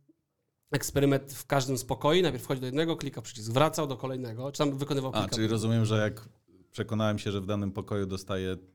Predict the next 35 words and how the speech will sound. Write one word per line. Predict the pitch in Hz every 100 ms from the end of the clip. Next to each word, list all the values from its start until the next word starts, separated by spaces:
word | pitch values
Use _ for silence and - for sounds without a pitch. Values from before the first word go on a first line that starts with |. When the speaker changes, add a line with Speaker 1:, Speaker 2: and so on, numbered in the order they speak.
| _
Speaker 2:
trzy | - - 107 95
centy, | - 104 113 170
to | 151 117
zawsze | 117 113 113
kolejne | 110 113 117 113
kliknięcie | 110 104 113 113 117 117 113 - - -
to |
były | 98 101
trzy | - 101
centy. | 92 85 85 - _ _
Speaker 1:
Nie, | 175 190 117 117
właśnie, | 165 170 180
znaczy | 180 185 170 180
Speaker 2:
Czy | 175
Speaker 1:
było | 185 113
Speaker 2:
było | 110
Speaker 1:
trzy, | -
Speaker 2:
losowo? | 202 196
Speaker 1:
pięć, | 185 180
tak, | 180 139 170
to | 202
było | 202
od | 208 -
przedziału | - 190 175 160
od |
X | 156 151
do | 143
Y, | 123 117
więc | 139
oni | 185
tam | 180
Speaker 2:
Mhm. | 165
Speaker 1:
wykonywali | 170 160 160 151
kilka | 165 165 139
kliknięć, | - 226 226 202 196